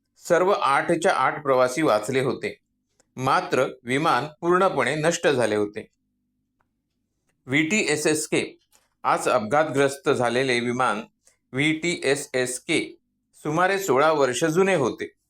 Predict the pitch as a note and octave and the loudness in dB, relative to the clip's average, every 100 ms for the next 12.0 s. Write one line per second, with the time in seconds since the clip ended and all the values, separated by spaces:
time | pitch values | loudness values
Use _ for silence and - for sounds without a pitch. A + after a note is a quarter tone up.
0 | _ _ _ _ _ B2 D3+ F#3 G3 F#3+ | _ _ _ _ _ -2 0 2 0 0
1 | G3 D#3+ C#3 D#3+ E3 D3 C3+ C3 B2+ C3+ | 0 2 2 2 0 -2 0 0 0 0
2 | D#3+ D#3+ D3+ B2 B2 C#3 D#3+ E3+ E3+ C3+ | 0 -2 -2 -2 -2 0 0 0 0 0
3 | B2 A#2+ E3 D#3 C3 - _ - B2 B2 | 2 2 0 0 -2 -4 _ -4 -2 -2
4 | F3 F3+ F3+ C#3 - C3 C3+ C3 C3+ D#3 | -2 -4 -2 -2 0 0 0 -2 -4 -4
5 | B2+ - C3+ A2+ C3+ D#3 C#3+ C3+ D#3 C3 | -4 -2 0 2 2 0 0 -2 -2 0
6 | C#3 C#3 B2+ G#2+ - F#2+ _ _ _ _ | 2 2 0 -2 -6 -16 _ _ _ _
7 | _ _ _ _ - E3 G3 F#3+ G#3+ D3+ | _ _ _ _ 2 2 2 0 0 2
8 | B2 C3+ F3+ - C3 D#3 C#3+ C#3 B2+ D#3 | 2 2 0 0 0 0 0 0 2 0
9 | G#2 - C#3 C3+ - - - D3 C3+ D3+ | -2 -4 -4 -2 0 0 0 -2 0 -2
10 | C#3+ C3 B2 F2+ - _ _ _ C3 D#3+ | -2 -2 -2 -2 -8 _ _ _ -2 2
11 | G3+ F3 C#3 C3+ D3 D3 C#3+ D#3 C3 A#2 | 2 2 2 2 2 0 -2 0 0 0